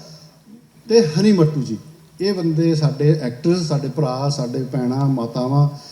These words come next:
ਨਹੀਂ ਆ ਸਕੇ, ਪਰ ਇਹ, ਅਹ, ਕੁਛ ਮਜਬੂਰੀਆਂ ਸੀ। ਔਰ ਦੂਸਰੀ ਗੱਲ, ਅਹ, during, ਅਹ,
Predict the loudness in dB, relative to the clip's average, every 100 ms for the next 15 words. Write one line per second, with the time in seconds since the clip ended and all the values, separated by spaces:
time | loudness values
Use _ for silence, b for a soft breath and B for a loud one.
0 | B 2 6 6 6 4 4 2 2 0
1 | -2 0 0 -2 -8 -20 -20 -10 -4 -4
2 | -2 -4 -8 -18 -20 -20 -6 -4 -2 0
3 | 2 4 2 0 -6 -10 -14 -20 -20 -20
4 | _ _ _ -4 0 2 4 2 2 2
5 | 0 0 0 -2 -6 0 2 4 2 -2
6 | 0 2 4 2 -2 -8 -16 -10 -8 -8
7 | -10 -12